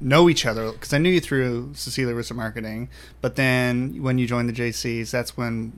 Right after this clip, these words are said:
uh, we got to know each other a little bit better. And for the listeners, uh, Zarek Samples was on the show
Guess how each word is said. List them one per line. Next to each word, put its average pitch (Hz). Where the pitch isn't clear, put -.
uh, 107
we 120
got 113
to 110
know 208
each -
other 117
a 110
little 107
bit 101
better. 104
And 135
for 131
the 117
listeners, 175
uh, 127
Zarek 160
Samples 180
was 151
on 151
the 147
show 143